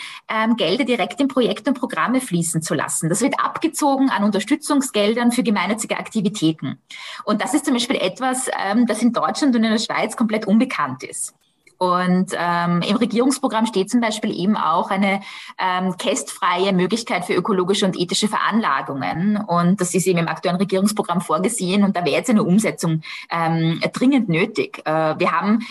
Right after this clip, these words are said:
in einer Studie, die wir gemeinsam mit Eco Austria, ähm, konzipiert haben, haben wir zum Beispiel auch aufgezeigt, dass österreichische gemeinnützige Stiftungen könnten zum Beispiel im Bildungsbereich,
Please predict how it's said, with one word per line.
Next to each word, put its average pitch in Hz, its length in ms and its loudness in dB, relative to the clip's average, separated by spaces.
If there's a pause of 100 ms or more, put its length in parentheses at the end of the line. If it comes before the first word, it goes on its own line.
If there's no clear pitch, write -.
(120)
in 196 100 0
einer 196 140 2
Studie, 262 400 2
die 208 140 0
wir 208 80 0
gemeinsam 190 500 0
mit 208 140 0
Eco 185 180 -2
Austria, 226 720 0 (320)
ähm, 190 420 2
konzipiert 202 720 -2
haben, 175 340 2
haben 196 120 0
wir 185 80 0
zum 190 100 -6
Beispiel 190 220 -2
auch - 80 -2
aufgezeigt, 175 760 -2
dass 185 320 -2 (1200)
österreichische 233 760 0
gemeinnützige 190 480 0
Stiftungen 247 720 0 (260)
könnten 214 300 0
zum 202 100 0
Beispiel 202 220 0
im 208 160 4
Bildungsbereich, 202 1400 0